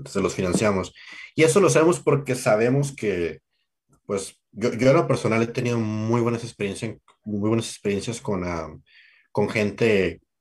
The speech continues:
pues, que viene de, de Latinoamérica, que viene para acá y, eh, vi-, eh, sin I T number o sin seguro social, porque es gente que en verdad viene a trabajar, o sea, viene a, a trabajar y no tiene ningún problema,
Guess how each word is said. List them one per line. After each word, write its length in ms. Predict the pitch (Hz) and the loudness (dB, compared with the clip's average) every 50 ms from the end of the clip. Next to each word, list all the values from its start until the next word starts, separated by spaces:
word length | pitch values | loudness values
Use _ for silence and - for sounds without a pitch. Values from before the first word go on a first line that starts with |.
| _ _ _ | _ _ _
pues, 160 | - 107 - | -6 -6 -2
que 140 | - 107 98 | 0 2 2
viene 260 | 95 95 104 113 113 | 4 4 4 2 2
de, 220 | 104 92 87 82 82 | 0 0 -2 -4 -6
de 140 | 90 92 87 | -6 -6 -4
Latinoamérica, 680 | 87 82 - 95 101 104 117 123 123 - - 120 117 | -4 -4 -4 -4 -2 -2 0 -2 -2 -2 -4 -6 -8
que 120 | - 101 90 | -6 -6 -6
viene 220 | 90 90 92 95 | -6 -6 -8 -8
para 200 | - 95 87 87 | -6 -6 -8 -8
acá 240 | - - 98 98 95 | -8 -8 -6 -6 -6
y, 300 | 90 - 90 87 - - - _ _ _ - | -8 -8 -10 -12 -14 -14 -16 _ _ _ -6
eh, 340 | 95 87 85 85 85 87 - - - - - - - - - _ _ _ _ _ _ _ _ _ _ _ _ _ _ _ _ _ | -4 -2 -2 -2 -4 -6 -10 -16 -20 -20 -20 -20 -20 -20 -20 _ _ _ _ _ _ _ _ _ _ _ _ _ _ _ _ _
vi-, 220 | - 95 92 - 90 | -4 -4 0 0 2
eh, 160 | 90 87 87 | 2 2 2
sin 240 | - - 113 101 104 | 2 2 2 2 2
I 100 | 107 101 | 2 2
T 140 | 104 - 107 | 0 0 2
number 360 | 101 110 110 107 107 107 101 | 2 2 2 2 2 2 2
o 40 | 98 | 0
sin 180 | - 101 92 | 0 -2 -2
seguro 220 | - 98 95 104 101 | 0 0 0 0 0
social, 360 | 98 - 117 113 113 113 - - - _ _ _ _ _ _ | 0 -2 -2 -2 -2 -2 -6 -12 -20 _ _ _ _ _ _
porque 260 | - 120 120 - 127 | -2 -2 0 0 0
es 100 | 127 123 | -2 -2
gente 360 | - 131 123 131 127 139 135 139 | -2 -2 -2 -2 -2 -4 -2 -2
que 100 | - 117 | -2 -4
en 120 | 104 98 | -2 -4
verdad 260 | 98 92 90 107 113 | -4 -4 -2 -2 -2
viene 160 | 117 113 110 | -2 -2 -4
a 40 | 101 | -4
trabajar, 520 | - 98 90 85 - - 92 80 71 - - _ _ | -4 -2 -2 -2 -2 -4 -4 -6 -6 -10 -16 _ _
o 80 | - 80 | -16 -14
sea, 220 | - 80 71 - - | -14 -14 -14 -16 -18
viene 380 | 90 87 101 104 104 107 113 | -12 -6 -4 -2 -2 -2 -2
a, 260 | 110 95 - - - _ _ | -2 -2 -4 -8 -12 _ _
a 100 | 95 87 | -12 -6
trabajar 520 | 92 90 87 85 - - 127 135 139 135 - | -4 -2 -2 -2 -2 0 0 0 0 0 -4
y 80 | 95 | -8
no 140 | 92 92 87 | -8 -8 -8
tiene 280 | - - 110 107 98 92 | -8 -6 -6 -6 -4 -6
ningún 260 | 92 98 101 101 90 | -6 -6 -6 -6 -4
problema, 480 | 113 107 104 110 110 113 120 131 139 | -2 -2 -2 -2 -2 -4 -6 -6 -8